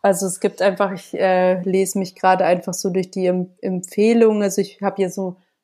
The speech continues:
einen ganz tollen Buchladen bei mir ums Eck und da g-, irgendwie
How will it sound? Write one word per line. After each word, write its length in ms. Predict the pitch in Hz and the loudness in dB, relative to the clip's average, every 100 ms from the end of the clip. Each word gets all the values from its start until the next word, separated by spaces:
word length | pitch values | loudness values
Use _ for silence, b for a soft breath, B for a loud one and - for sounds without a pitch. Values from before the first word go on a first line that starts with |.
| - | -4
einen 60 | |
ganz 260 | 196 190 180 | -2 0 0
tollen 240 | 214 202 | 0 0
Buchladen 580 | 180 220 - 202 185 196 | 0 -2 2 4 4 2
bei 140 | 190 185 | 0 0
mir 180 | 185 | 0
ums 200 | 185 180 | -4 -4
Eck 200 | 180 185 | -4 -2
und 120 | 202 185 | -2 -2
da 100 | 180 | -2
g-, 160 | - - | -4 -6
irgendwie 420 | - 190 185 185 | -2 -2 -2 -6